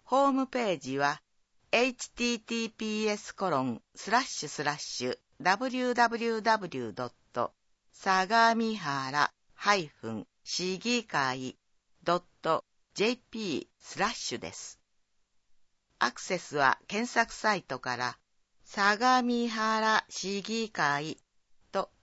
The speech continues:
入力してください。この市議会だよりは、十四万六千五百部作成し、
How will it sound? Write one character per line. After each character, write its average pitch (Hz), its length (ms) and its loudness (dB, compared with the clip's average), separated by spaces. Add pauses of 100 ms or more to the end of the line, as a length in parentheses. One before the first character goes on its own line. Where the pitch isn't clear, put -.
(220)
入 196 240 2
力 214 300 -2
し - 80 -8
て 190 140 -4
く - 80 -14
だ 170 180 0
さ 156 200 -2
い。 110 140 -8 (1600)
こ 190 160 0
の 220 240 4 (140)
市 - 220 -8
議 254 160 -4
会 240 300 2
だ 233 140 2
よ 160 160 -2
り 131 160 -4
は、 143 200 0 (300)
十 247 240 0
四 262 340 0
万 202 280 2
六 160 220 -4
千 220 300 2
五 156 140 -2
百 226 320 -2
部 180 100 -8
作 - 300 -8
成 156 300 -2
し、 - 340 -8